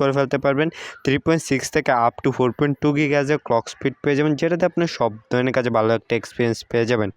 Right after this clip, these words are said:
মাদারবোর্ড হিসেবে চুজ করছি এমএসআই বি ফোর ফিফটি এম এ প্রো এই মাদারবোর্ডটা। এই মাদারবোর্ডটা বাংলাদেশে এখন বর্তমান প্রাইস হচ্ছে আট হাজার তিনশো টাকা। So এই মাদারবোর্ডটাকে চুজ করার কারণে এটাতে আপনার দুইটা র্যাম স্লট পেয়ে যাবেন, পিসি জেন থ্রি এসএসডি সাপোর্ট পেয়ে যাবেন, অর্থাৎ পিসি পারফরম্যান্স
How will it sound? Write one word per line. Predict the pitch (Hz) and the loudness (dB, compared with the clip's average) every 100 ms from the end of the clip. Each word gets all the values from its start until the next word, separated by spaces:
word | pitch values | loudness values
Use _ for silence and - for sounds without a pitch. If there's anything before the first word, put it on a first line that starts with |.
| - 127 | -4 0
মাদারবোর্ড | 123 127 135 143 | 2 2 2 0
হিসেবে | 151 160 - | 0 0 0
চুজ | 156 - | -2 0
করছি | 160 160 131 | -2 0 2
এমএসআই | 127 135 - 120 104 | 2 0 0 -2 0
বি | 143 - | -2 0
ফোর | 131 127 | 0 0
ফিফটি | 143 - 156 - 135 | -2 -2 0 0 0
এম | 143 - 135 | -2 0 0
এ | 143 - | 0 2
প্রো | 143 151 - 143 | 2 2 2 2
এই | 139 | 4
মাদারবোর্ডটা। | 127 113 113 - 107 - - - 123 | 2 2 0 0 -4 -4 -20 -6 -2
এই | 131 | 0
মাদারবোর্ডটা | 135 143 147 139 | 2 0 2 0
বাংলাদেশে | 139 147 | 0 0
এখন | 147 120 | 2 2
বর্তমান | - 131 135 | 0 0 2
প্রাইস | 143 143 143 | 2 4 2
হচ্ছে | - 139 113 | 2 2 2
আট | - | 2
হাজার | 127 139 131 | 2 2 2
তিনশো | 139 135 135 | 0 0 0
টাকা। | 139 - 180 - - - | -2 -2 -4 -6 -18 -6
So | - 147 147 | 0 2 4
এই | 160 160 | 4 2
মাদারবোর্ডটাকে | 143 143 135 131 113 - | 2 2 2 0 0 0
চুজ | 123 - | -2 2
করার | 147 135 | 0 2
কারণে | 131 117 | 2 2
এটাতে | 117 123 139 | 2 2 0
আপনার | - 127 117 | 0 0 0
দুইটা | 120 135 117 | 2 2 2
র্যাম | 113 113 | 2 -2
স্লট | - 139 127 - | -2 -2 0 0
পেয়ে | 135 | 2
যাবেন, | 139 151 - - - - | 2 2 -2 -12 -14 -2
পিসি | 160 - 151 123 | -2 2 2 2
জেন | 120 120 | 2 2
থ্রি | 139 120 | 2 2
এসএসডি | - 131 139 | 0 0 0
সাপোর্ট | 139 139 - | 0 0 0
পেয়ে | 139 | 0
যাবেন, | 143 147 123 | 2 2 2
অর্থাৎ | 120 135 - | 2 0 -2
পিসি | 135 139 139 | -2 0 2
পারফরম্যান্স | 135 135 135 | 2 2 0